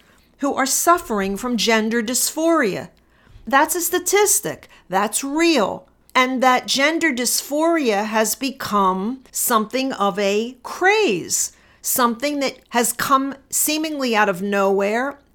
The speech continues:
and is infecting, and I can only use that word because I think it is a mass psychosis of sorts, a contagion, a mental con-, or emotional contagion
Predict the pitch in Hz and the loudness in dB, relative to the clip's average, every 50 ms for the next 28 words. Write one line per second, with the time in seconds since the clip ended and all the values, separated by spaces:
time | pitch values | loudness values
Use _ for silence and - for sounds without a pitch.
0 | _ _ _ _ _ - 285 285 294 269 - 285 277 254 - - - - - 285 | _ _ _ _ _ 2 2 2 2 0 -2 -4 -4 -6 -8 -10 -14 -4 2 2
1 | 302 359 339 - - 220 208 214 226 220 214 208 214 208 240 226 233 240 240 233 | 2 2 0 -2 0 0 0 2 2 0 0 0 0 0 0 2 2 2 2 0
2 | 240 233 247 269 302 302 - - 214 190 - 185 196 196 202 214 226 254 - 233 | 0 0 2 2 2 0 2 2 2 2 4 2 0 2 0 0 -2 -2 -2 -2
3 | 226 233 220 220 214 - 262 277 277 262 262 233 208 214 202 175 208 202 196 190 | 0 0 0 0 0 -2 -4 -4 -2 0 0 2 2 2 2 2 2 0 0 0
4 | 202 208 214 220 226 220 - - 202 196 190 - 240 240 220 247 233 - 247 - | 0 0 2 2 2 0 0 0 0 -2 -2 -2 0 0 0 0 0 -2 -4 -2
5 | - 185 180 170 - - 190 180 180 180 202 233 - - - - - - - _ | -2 -2 -2 -2 -2 -2 -2 -2 -2 -2 -4 -4 -4 -6 -6 -6 -6 -10 -20 _
6 | _ _ _ 254 254 - 254 208 190 - - 208 233 240 262 294 320 269 233 - | _ _ _ -6 -2 -2 -2 -2 -2 -4 -4 0 2 4 4 4 2 0 0 0
7 | 202 180 160 175 202 220 - _ _ 208 214 214 214 214 226 240 254 277 277 - | 0 -2 -4 -6 -8 -12 -14 _ _ -2 0 0 0 0 0 0 0 0 -2 -2
8 | 302 285 277 269 277 - 220 196 196 180 185 196 202 226 262 262 - 302 269 226 | 0 0 0 0 -2 -4 -2 -2 -2 -4 -2 -2 0 0 0 0 -2 -2 -2 -4
9 | - - 220 196 180 - - 208 233 233 277 320 269 220 190 170 160 170 202 247 | -4 -4 -6 -6 -6 -6 -4 0 0 0 0 0 -2 -2 -4 -4 -6 -6 -8 -10